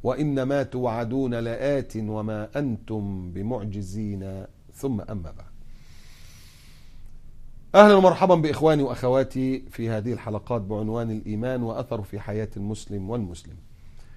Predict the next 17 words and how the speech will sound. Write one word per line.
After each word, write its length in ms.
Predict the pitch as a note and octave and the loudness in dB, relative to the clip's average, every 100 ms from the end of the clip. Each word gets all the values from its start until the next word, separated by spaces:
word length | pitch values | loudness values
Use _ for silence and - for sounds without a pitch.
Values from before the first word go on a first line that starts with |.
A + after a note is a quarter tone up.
| - - | -14 -2
كنا 180 | D#3 C#3+ | 0 2
متوقفين 540 | B2+ A#2+ - A2+ C#3+ | 0 -2 -4 -4 -4
في 80 | A2+ | -4
الحلقة 320 | - C3+ - | -6 -6 -6
السابقة 500 | - G#2+ G#2+ C3 B2 | -8 -6 -6 -4 -2
عند 520 | A2 B2+ A2 A#2+ A#2+ - - - - | -2 -2 -2 -2 -2 -6 -16 -18 -12
حديث 320 | - A2+ A2+ | -6 -4 -4
الرسول 360 | G2 G#2 - A#2+ | -4 -6 -6 -8
صلى 260 | - G2 | -6 -4
الله 100 | G#2 G#2+ | -4 -4
عليه 80 | |
وسلم: 420 | - C3 D3 D#3 B2 | -4 -2 0 0 0
"وإن 280 | G2 A#2 | -2 -4
تأمر 560 | A#2 A2 E3+ D#3+ C3 A2+ | -4 0 2 2 0 -2
عليكم 760 | G2 G2+ B2 D3+ A2+ - G#2+ G#2 | -2 -4 -2 -2 -2 -4 -6 -4
عبد 840 | - D3+ A2+ G2 G#2 E3 E3 C#3 - - - - - - - | 0 0 -2 -4 2 4 2 -4 -10 -20 -20 -18 -18 -16 -16
حبشي"، 1000 | - C#3+ D3 A#2+ A#2 - C3+ C3 F#2+ | -2 2 2 2 -2 -2 0 0 0